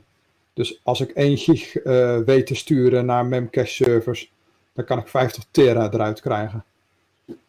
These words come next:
Nou, de grootste aanval daarmee was één komma drie tera. Dus als je terugrekent, kun je ongeveer kijken hoeveel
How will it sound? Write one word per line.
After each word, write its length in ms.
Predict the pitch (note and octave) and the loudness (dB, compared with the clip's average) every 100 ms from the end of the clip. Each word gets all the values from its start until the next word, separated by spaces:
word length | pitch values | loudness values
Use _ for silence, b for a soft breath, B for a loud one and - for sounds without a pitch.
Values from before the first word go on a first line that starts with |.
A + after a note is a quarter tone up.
| _ _ | _ _
Nou, 220 | A2 A2+ | -6 -6
de 80 | A#2+ | -6
grootste 460 | C#3 C#3+ D3+ - | 0 0 0 -2
aanval 340 | D3+ C#3 C#3 B2+ | 0 0 0 2
daarmee 360 | B2+ B2+ B2+ | 2 4 2
was 160 | A#2 - | 0 -4
één 180 | C3 A#2 | -6 -6
komma 240 | B2+ A#2+ | -6 -6
drie 260 | A#2+ B2 - | -4 -4 0
tera. 480 | B2 A2+ B2 C#3 _ | 2 2 0 -6 _
Dus 160 | A#2+ A#2+ | -12 -6
als 180 | B2+ | -6
je 100 | A#2+ | -8
terugrekent, 720 | - C#3 B2+ C3+ B2 A#2 A#2+ | 0 2 2 2 0 0 -6
kun 140 | - B2 | 0 0
je 80 | A#2+ | 0
ongeveer 500 | B2 - B2+ B2 A#2 | -6 0 2 2 2
kijken 260 | B2 B2 | 0 0
hoeveel 440 | B2+ - C#3 B2+ | -4 2 4 4